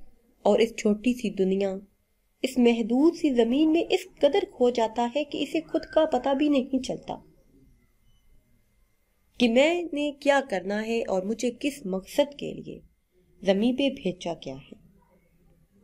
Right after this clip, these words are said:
जब भी आप देखें कि ख्वाब के अंदर आपका कोई अजीज रिश्तेदार फौत हो चुका है, वो आपसे कुछ मांगता है या फिर आप उसे किसी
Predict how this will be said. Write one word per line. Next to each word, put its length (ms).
जब 240
भी 220
आप 240
देखें 460
कि 320
ख्वाब 420
के 100
अंदर 300
आपका 460
कोई 260
अजीज 440
रिश्तेदार 680
फौत 240
हो 120
चुका 280
है, 240
वो 160
आपसे 300
कुछ 300
मांगता 340
है 220
या 260
फिर 340
आप 280
उसे 240
किसी 440